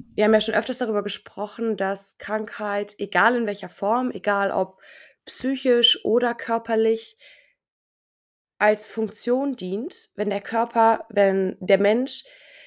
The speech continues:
ähm, also unser Alles, keine andere Möglichkeit mehr sieht, ähm, uns zum Beispiel zur Ruhe zu bringen.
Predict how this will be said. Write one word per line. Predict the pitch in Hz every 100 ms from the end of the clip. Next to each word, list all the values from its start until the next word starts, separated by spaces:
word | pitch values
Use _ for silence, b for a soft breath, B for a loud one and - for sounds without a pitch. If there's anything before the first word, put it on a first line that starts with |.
| B
ähm, | - 202 202 196 196 190 -
also | 190 202
unser | 202 202
Alles, | 214 226 226 - - _ _
keine | - 220 214
andere | 214 220 185
Möglichkeit | 190 240 240 - 185 190
mehr | 190
sieht, | 170 185 220 220 - B B B B
ähm, | - 196 196
uns | - 202 -
zum | 208
Beispiel | 190 196 - 202
zur | -
Ruhe | 180 202 185
zu | -
bringen. | 175 180 170 160